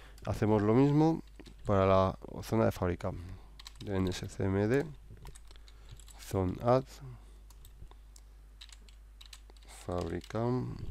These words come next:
punto adatum punto com. Pero esta vez, en lugar de hacer un reenviador integrado en dominio, lo haremos normal, para ver las diferencias entre ambos.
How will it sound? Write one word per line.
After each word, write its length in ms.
punto 380
adatum 440
punto 280
com. 220
Pero 160
esta 140
vez, 160
en 80
lugar 240
de 60
hacer 240
un 480
reenviador 520
integrado 300
en 80
dominio, 340
lo 100
haremos 380
normal, 380
para 160
ver 160
las 140
diferencias 520
entre 240
ambos. 320